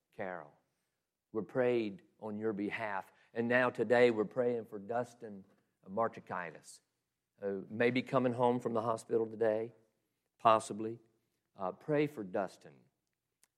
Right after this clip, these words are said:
And, uh, God bless him, uh, today. And so sometimes when we praise God, we just lift our hands to God in an act of submission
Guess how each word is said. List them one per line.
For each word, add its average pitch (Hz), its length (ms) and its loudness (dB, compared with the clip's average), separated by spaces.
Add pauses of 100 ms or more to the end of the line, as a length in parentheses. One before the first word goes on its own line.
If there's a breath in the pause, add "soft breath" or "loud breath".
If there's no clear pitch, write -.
(160)
And, 92 260 -10
uh, 87 280 -8
God 131 280 -4
bless 120 460 -4 (160)
him, 101 360 -4 (540)
uh, 98 200 -4
today. 92 500 2 (220 soft breath)
And 147 80 4
so 196 220 12
sometimes 208 720 8
when 185 220 6
we 185 100 6
praise 196 420 8
God, 202 360 12
we 175 80 8
just 175 200 0
lift 196 220 4
our 170 140 6
hands 190 420 4
to - 80 -6
God 156 440 8 (160 loud breath)
in 170 120 12
an 165 100 10
act 180 320 8
of 151 100 2
submission 143 680 4